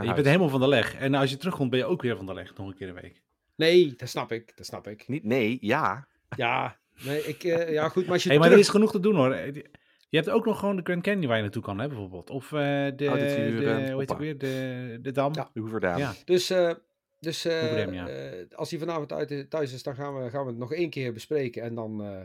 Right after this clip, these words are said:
Speaker 3: ga ik, deze week ga ik inderdaad de tickets boeken. En ik heb ook al besloten dat we
Speaker 1: Valley of Fire, kun je ook nog naartoe.
Speaker 3: Nou,
Speaker 1: Is ook
Speaker 3: ja.
Speaker 1: leuk.
Speaker 3: En waarschijnlijk gaan we
Speaker 1: Death Valley.
Speaker 3: Ja, ja.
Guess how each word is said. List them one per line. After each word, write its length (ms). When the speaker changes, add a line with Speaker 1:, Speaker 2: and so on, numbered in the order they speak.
Speaker 3:
ga 140
ik, 160
deze 240
week 160
ga 100
ik 120
inderdaad 380
de 80
tickets 260
boeken. 340
En 140
ik 80
heb 120
ook 160
al 120
besloten 400
dat 220
we 300
Speaker 1:
Valley 260
of 100
Fire, 400
kun 100
je 40
ook 60
nog 100
naartoe. 220
Speaker 3:
Nou, 140
Speaker 1:
Is 100
ook 60
Speaker 3:
ja. 80
Speaker 1:
leuk. 240
Speaker 3:
En 80
waarschijnlijk 400
gaan 180
we 60
Speaker 1:
Death 180
Valley. 280
Speaker 3:
Ja, 160
ja. 160